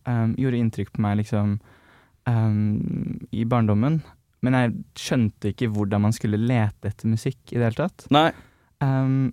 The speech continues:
Speaker 1: men
Speaker 2: Det er
Speaker 1: jeg
Speaker 2: vanskelig å liksom google "That short clip from hell
Speaker 1: <laughs>
Speaker 2: in South". Det blir sånn kjempelang Google-setning.
Speaker 1: Ja.
Speaker 2: Hvor det er heldig så er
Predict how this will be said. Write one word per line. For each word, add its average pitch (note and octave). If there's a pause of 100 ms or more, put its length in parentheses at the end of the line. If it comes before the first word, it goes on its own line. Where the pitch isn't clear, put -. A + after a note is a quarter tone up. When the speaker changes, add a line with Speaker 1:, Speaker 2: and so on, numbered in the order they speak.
Speaker 1:
men C#3+
Speaker 2:
Det D3+
er C3+
Speaker 1:
jeg -
Speaker 2:
vanskelig A#2
å C#3
liksom D3+ (760)
google A#2
"That A#2
short -
clip -
from G#2+
hell G#2+
Speaker 1:
<laughs> -
Speaker 2:
in G#2+
South". G2+
Det C#3
blir C#3+
sånn C#3+
kjempelang A#2+
Google-setning. B2
Speaker 1:
Ja. -
Speaker 2:
Hvor -
det D#3+
er -
heldig A#2
så B2+
er -